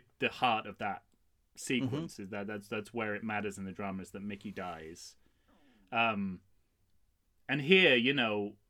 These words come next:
Speaker 1: there's another pre-match Rumble, like, the fight starts before the fight, which is,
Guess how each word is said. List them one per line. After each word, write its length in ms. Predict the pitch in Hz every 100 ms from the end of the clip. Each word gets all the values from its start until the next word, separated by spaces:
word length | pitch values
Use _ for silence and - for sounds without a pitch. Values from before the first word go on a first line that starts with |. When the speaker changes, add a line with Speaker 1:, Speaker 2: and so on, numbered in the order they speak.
| _ 123
Speaker 1:
there's 160 | 131
another 260 | 135 143 135
pre-match 560 | - 135 117 107 104
Rumble, 420 | 117 113 113 98 95
like, 120 | 98
the 60 |
fight 320 | 107 120 110 -
starts 300 | 117 104 -
before 280 | 110 104
the 80 | 101
fight, 340 | - 170 117 104
which 220 | 101
is, 100 | 107